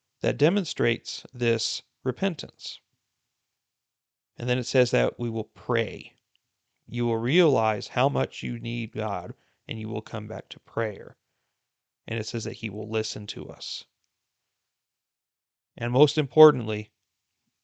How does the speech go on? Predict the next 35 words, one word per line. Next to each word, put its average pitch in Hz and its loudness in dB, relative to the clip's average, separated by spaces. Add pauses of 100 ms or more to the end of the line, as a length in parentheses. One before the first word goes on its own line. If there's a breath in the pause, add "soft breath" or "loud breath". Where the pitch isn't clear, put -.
(160)
all 143 12
of 131 6
us 113 0
needs 117 -8
to - -16
come 113 -4
with 104 -6
it. - -14 (1400)
It 123 -14
says 117 2
that 117 2 (300)
you 117 -6
will 110 -6
seek - -2
him 160 -2
and 139 -6
find 165 2
him 113 -4 (220)
when 120 -2
you 117 -4
search 120 0
for 120 -8
him 113 -8
with 101 -10
all 101 -6
your 101 -10
heart. - -12 (1500)
If - -14
you 117 0
don't 131 2
give 131 4
him 131 -2
your 123 -4
whole 127 4
heart, 123 2